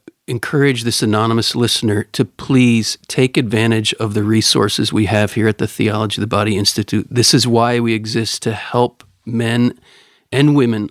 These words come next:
like you who are in the throes of these problems and addictions and, and, and corruptions. Um, and I'm not saying that, again, to shame or scold, but I'm saying it to name things with their proper name and to call us into freedom.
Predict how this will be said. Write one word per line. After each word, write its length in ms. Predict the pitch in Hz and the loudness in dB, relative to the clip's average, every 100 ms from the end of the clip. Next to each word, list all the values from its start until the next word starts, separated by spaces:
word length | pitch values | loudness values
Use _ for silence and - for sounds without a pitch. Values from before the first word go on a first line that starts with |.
| _ | _
like 380 | 113 117 127 - | -4 0 0 0
you 280 | 117 107 - | -2 0 -2
who 120 | 120 | -4
are 100 | 113 | 0
in 180 | 113 107 | 2 2
the 80 | 107 | 0
throes 640 | - - 117 117 113 113 - | -4 -2 2 2 2 0 -2
of 180 | 110 104 | -4 -2
these 420 | 110 107 - - - - - - _ - | 0 2 0 -2 -6 -20 -20 -20 _ -6
problems 580 | 113 110 104 104 98 | -2 0 0 0 0
and 120 | - 104 | -2 -4
addictions 580 | 104 110 - 113 101 | -2 -2 0 0 0
and, 200 | - 120 - | -2 -4 -2
and, 280 | 107 101 - _ - - - - _ _ | 0 0 -4 _ -20 -20 -20 -20 _ _
and 300 | 113 101 98 - | -6 -6 -8 -10
corruptions. 880 | - 120 101 - - 214 165 - - - | -6 -2 0 0 0 0 -2 -4 -8 -10
Um, 280 | - 104 98 - | -10 -8 -8 -4
and 140 | 110 | 0
I'm 100 | 107 | 2
not 160 | 117 123 | 2 2
saying 220 | 131 120 | 2 4
that, 140 | 120 | 2
again, 200 | 107 127 | 0 0
to 80 | 113 | 0
shame 420 | - - 127 123 | 0 2 2 2
or 80 | 117 | 2
scold, 540 | - - 120 113 110 - | -2 0 2 2 -2 -4
but 240 | 120 - - | -6 -6 -8
I'm 220 | 107 95 | -8 -4
saying 240 | - 123 | 0 0
it 100 | 117 | 0
to 100 | - | -2
name 380 | 110 110 120 123 | -2 2 4 4
things 400 | - 123 120 120 | 2 0 2 0
with 140 | 104 | -2
their 80 | 107 | -4
proper 360 | - 113 113 113 | -2 -2 -2 0
name 440 | 110 113 117 107 - - - - - _ - | 0 2 0 -2 -6 -20 -20 -20 -20 _ -8
and 160 | 113 | -4
to 80 | 196 | -6
call 500 | - - 113 117 117 | -6 -4 -2 0 0
us 160 | 104 120 | 0 -2
into 320 | 131 113 110 | 0 0 0
freedom. 1040 | - - 117 120 123 127 123 120 107 95 | -6 -4 2 4 4 4 2 0 -2 -4